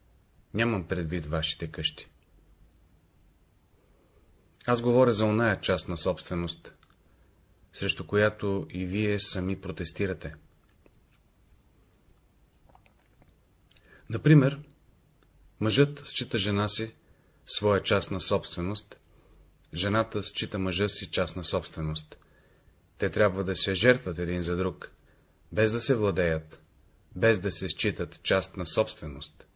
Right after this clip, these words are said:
Това не значи мъжът да напусне жена си или жената да напусне мъжа си.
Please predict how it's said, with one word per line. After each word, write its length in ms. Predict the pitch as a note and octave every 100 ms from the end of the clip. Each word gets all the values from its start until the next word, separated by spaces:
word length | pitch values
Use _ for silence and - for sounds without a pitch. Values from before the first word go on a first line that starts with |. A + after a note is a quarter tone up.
| _ _ _ _
Това 200 | G2 G#2+
не 120 | A2+
значи 300 | G#2+ B2+ C3+
мъжът 340 | A#2+ G#2+ A#2+
да 80 | G#2+
напусне 400 | G2+ - A2 G#2+
жена 300 | F#2 F#2 G2+
си 280 | G#2 A#2 A2+ - - - _ -
или 180 | G#2+ G2
жената 440 | G2 G2 G#2 G2
да 100 | F#2
напусне 400 | F2+ - F#2+ F#2+
мъжа 280 | F2+ F2 E2+
си. 260 | - D#2+